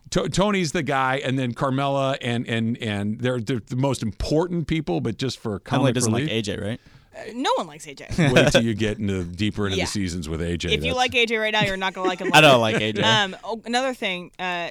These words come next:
Speaker 3: so you're talking about movies and shows that are funny without playing it for laughs. One of the best ones of that is American Psycho. And they are
Speaker 1: Yes.
Speaker 3: talking about
Speaker 1: Yes.
Speaker 3: doing a reboot of that, uh, of that. And it got me thinking,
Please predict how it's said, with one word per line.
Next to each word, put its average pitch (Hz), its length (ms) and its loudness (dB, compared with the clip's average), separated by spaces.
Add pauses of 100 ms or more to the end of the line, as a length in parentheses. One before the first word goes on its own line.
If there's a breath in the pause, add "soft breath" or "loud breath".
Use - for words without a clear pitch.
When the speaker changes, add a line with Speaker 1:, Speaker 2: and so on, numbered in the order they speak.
Speaker 3:
so 214 280 -4
you're 208 100 -10
talking 240 160 -8
about 190 280 -4
movies 190 540 -8
and 156 80 -20
shows 175 520 -8
that 165 280 -10
are 175 80 -12
funny 202 420 -6
without 185 220 -10
playing 185 220 -10
it 165 80 -16
for 180 80 -14
laughs. 170 360 -6 (300 soft breath)
One 190 160 -8
of 208 80 -6
the 208 60 -6
best 202 240 -4
ones 214 160 -10
of 175 60 -20
that 196 260 -2
is 185 180 -8
American 185 460 -8
Psycho. - 540 -12 (280 soft breath)
And 190 80 -10
they 190 80 2
are 139 60 6
Speaker 1:
Yes. 196 260 6
Speaker 3:
talking 262 300 0
about 226 160 2
Speaker 1:
Yes. 185 260 2 (160)
Speaker 3:
doing 202 180 -4
a 254 40 -4
reboot 196 240 -2
of 160 140 -10
that, 156 200 -8 (140)
uh, 151 180 -6 (220)
of 165 160 -10
that. 156 260 -10 (400 soft breath)
And 190 260 0 (240)
it 180 100 -12
got 190 120 -6
me 190 80 -6
thinking, 175 440 -10